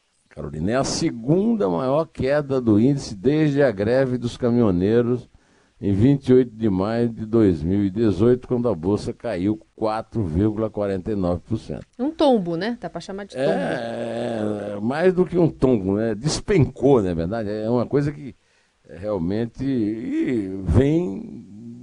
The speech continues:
Speaker 1: na contramão de um movimento de ascensão que até agora o mercado tinha mostrado muita, é, é, simpatia, muita esperança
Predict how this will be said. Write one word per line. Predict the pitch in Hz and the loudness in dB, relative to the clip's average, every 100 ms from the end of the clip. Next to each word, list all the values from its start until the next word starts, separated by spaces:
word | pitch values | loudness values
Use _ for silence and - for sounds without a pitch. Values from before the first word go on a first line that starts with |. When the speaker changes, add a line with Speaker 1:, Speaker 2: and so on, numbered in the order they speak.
| 147 127 | -18 -8
Speaker 1:
na | 117 | -4
contramão | - 170 165 123 104 160 | 2 2 4 2 4 4
de | 196 151 | 4 4
um | |
movimento | 131 113 107 120 151 | 6 6 4 2 0
de | 147 | 2
ascensão | 156 151 156 139 - 117 135 170 - _ _ _ - | 2 2 0 -2 -2 0 0 -2 -8 _ _ _ -4
que | 117 | -2
até | - 131 | 0 2
agora | 104 120 | 4 4
o | 135 | 4
mercado | 127 - 131 | 0 -2 -4
tinha | 120 147 | -2 0
mostrado | 143 123 - 127 117 | 2 2 2 0 0
muita, | 104 117 143 139 156 147 131 107 85 73 - - - _ _ _ _ _ _ - | 2 2 2 2 0 2 0 -4 -6 -12 -18 -20 -20 _ _ _ _ _ _ -20
é, | 69 65 57 50 50 _ _ _ _ _ _ _ _ _ _ _ _ | -18 -16 -16 -20 -20 _ _ _ _ _ _ _ _ _ _ _ _
é, | 165 170 147 | -16 -10 -10
simpatia, | 180 - 240 - - - 160 311 302 131 104 95 | -10 -2 0 0 -4 -6 -2 2 2 2 2 0
muita | 131 165 165 | 0 0 2
esperança | 151 - 151 127 156 240 - 101 | 0 0 2 4 4 2 0 -4